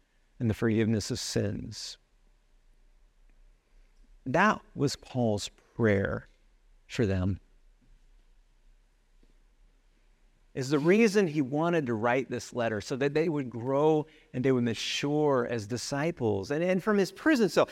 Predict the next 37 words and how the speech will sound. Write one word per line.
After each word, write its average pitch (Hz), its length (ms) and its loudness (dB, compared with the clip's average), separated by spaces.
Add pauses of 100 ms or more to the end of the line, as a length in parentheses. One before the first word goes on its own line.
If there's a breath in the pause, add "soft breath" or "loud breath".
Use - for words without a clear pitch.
(140)
you 208 80 2
know, 208 60 2
Paul, 262 320 0
like 190 140 4
I 185 40 -4
said, 170 160 -4
he 254 80 0
could 294 80 2
only 247 180 4
do 160 140 2
two 202 180 -2
things. 214 260 0
He 170 80 0
could 143 140 2
write, 165 400 2 (220 loud breath)
he 196 120 2
could 175 140 0
pray. 214 300 4 (160)
He 285 180 4
did 285 200 4
both. 269 520 4 (1300)
And 147 140 -4
as 147 100 -2
he 147 80 0
did, 160 200 4
he 151 100 0
modeled 131 640 -2
for 87 160 -4
them 87 200 -2
something. 90 640 -6 (1080)
He 233 240 4
modeled 110 480 2
faith 120 480 -2 (240 soft breath)
and 113 100 -4
hope 123 540 0 (160 soft breath)
and 123 260 0
love 104 640 4